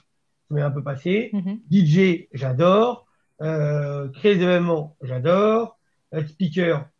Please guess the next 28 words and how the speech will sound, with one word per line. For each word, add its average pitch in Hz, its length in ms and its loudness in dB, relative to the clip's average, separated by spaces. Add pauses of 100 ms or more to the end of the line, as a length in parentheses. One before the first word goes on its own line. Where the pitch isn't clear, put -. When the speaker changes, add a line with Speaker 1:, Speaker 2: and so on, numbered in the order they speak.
Speaker 1:
j'aime 151 320 -4
un 170 100 0
peu 156 140 -2
moins. 160 400 0 (560)
Ça 127 180 -18
fait 131 80 -10
dix-sept 131 280 -8
ans 139 100 -4
que 123 80 -8
je 135 40 -4
le 135 60 -4
fais, 160 220 -4
donc, 131 240 -10
euh, 135 40 -14
Speaker 2:
Mhm. 196 360 -8 (600)
Speaker 1:
ça 143 80 -14
me 127 40 -10
touche 135 220 -12
moins. 190 340 0
Jury, 202 420 4
Speaker 2:
Oui, 196 80 2
ouais. 180 140 -4 (500)
Speaker 1:
ça 147 80 -8
me 139 80 -4
saoule, 220 440 0 (120)
mais, 135 200 -8
euh, 135 180 -6
si, 135 460 -14